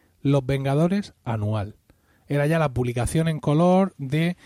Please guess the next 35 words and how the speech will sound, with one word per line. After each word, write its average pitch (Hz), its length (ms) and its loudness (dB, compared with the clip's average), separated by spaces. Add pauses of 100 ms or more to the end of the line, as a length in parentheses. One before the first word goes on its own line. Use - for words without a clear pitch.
(320)
eh, 113 320 -2
digamos, 127 320 0
la 117 100 -2
serie 135 240 0
que 131 60 0
estaba 131 260 0
en 127 80 -2
curso 180 260 2
en 147 80 0
aquel 131 200 0
momento, 143 320 0
en 127 80 2
los 117 120 -2
ochenta, 190 640 0
editados 135 500 0
por 143 280 0 (180)
Forum, 170 560 4
aquí 123 480 -4
en 127 160 -4
España, 175 480 -2
por 117 160 -4
Comic 127 240 -2
Forum. 180 380 2 (840)
Y 220 120 6
ese 240 180 4
fue 247 140 4
el 226 60 4
primer 190 440 2 (600)
cómic 208 480 2 (240)
de 135 320 -2
la 139 100 0
nueva 165 260 2
Marvel, 170 460 2 (600)
o 120 100 -2
sea, 147 160 0